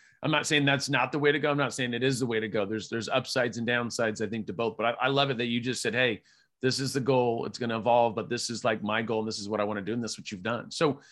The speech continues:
my other, my other fun question for you, if I was to give you a hundred thousand dollars, and that's, that's cash. I mean, we wouldn't even tell the I R S, right? Like we didn't earlier, like, after the thirty years that I got free cash and <laughs> didn't pay any taxes. But so if I was to give you a hundred thousand in cash, man, where would you go? Where would, where would be your trips?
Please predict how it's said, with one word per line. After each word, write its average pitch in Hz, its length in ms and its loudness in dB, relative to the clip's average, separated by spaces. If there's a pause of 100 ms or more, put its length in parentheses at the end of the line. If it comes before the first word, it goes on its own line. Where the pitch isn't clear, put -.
(520)
my 151 140 4
other, 160 220 4 (160)
my 147 160 4
other 151 140 0
fun 143 260 0
question 139 340 0
for 120 160 -2
you, 113 60 2
if 110 100 -4
I 123 80 4
was 139 200 0
to 135 40 -4
give 127 220 0
you 135 100 4
a 110 80 2
hundred 135 240 2
thousand 123 360 2
dollars, 107 400 0
and 120 80 -8
that's, - 320 -4 (340)
that's 120 200 0
cash. 131 500 2
I 104 40 -6
mean, 113 180 -4
we 120 80 0
wouldn't 123 200 2
even 113 80 -2
tell 117 140 0
the 110 80 2
I 107 140 4
R 101 160 2
S, 98 260 -2
right? 101 180 0
Like 110 220 0
we 113 100 -2
didn't 113 220 0
earlier, 113 380 0
like, 104 200 0
after 107 220 -2
the 101 100 -6
thirty 120 300 -2
years 113 320 0
that 107 100 -2
I 104 180 0 (120)
got 101 180 -4
free 110 200 -4
cash 107 360 0
and 98 80 -6
<laughs> - 40 -6
didn't 165 180 -6
pay 151 160 0
any 120 160 0
taxes. 143 460 -2
But 131 180 0 (400)
so 170 100 -2
if 156 60 4
I 214 100 4
was 202 120 0
to 185 40 -2
give 202 100 2
you 180 80 4
a - 40 -2
hundred 190 260 0
thousand 156 460 4
in 123 80 0
cash, 131 340 0
man, 110 160 -6
where 143 140 2
would 143 100 -2
you 143 100 -4
go? 127 200 2
Where 117 140 -2
would, 131 180 -2
where 135 160 2
would 139 100 4
be 139 60 2
your 127 140 4
trips? - 480 -6